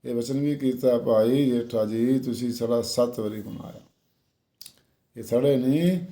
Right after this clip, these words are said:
ਇਹ ਤੁਹਾਨੂੰ ਸਰ ਸਿੰਘਾਸਨ ਪ੍ਰਾਪਤ ਹੋ ਗਏ ਨੇ ਸੋਢੀਆਂ ਵਿੱਚ।"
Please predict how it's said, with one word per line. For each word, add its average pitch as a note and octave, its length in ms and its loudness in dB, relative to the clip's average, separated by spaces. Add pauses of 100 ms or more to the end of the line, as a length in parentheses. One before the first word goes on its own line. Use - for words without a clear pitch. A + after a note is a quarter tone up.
(320)
ਇਹ B2 140 -4
ਤੁਹਾਨੂੰ B2 540 -2
ਸਰ B2 180 0
ਸਿੰਘਾਸਨ A#2 720 2
ਪ੍ਰਾਪਤ G#2 400 0
ਹੋ G2 200 -8
ਗਏ - 120 -14
ਨੇ G2+ 200 -12 (460)
ਸੋਢੀਆਂ A#2 460 -10
ਵਿੱਚ।" G#2 200 -12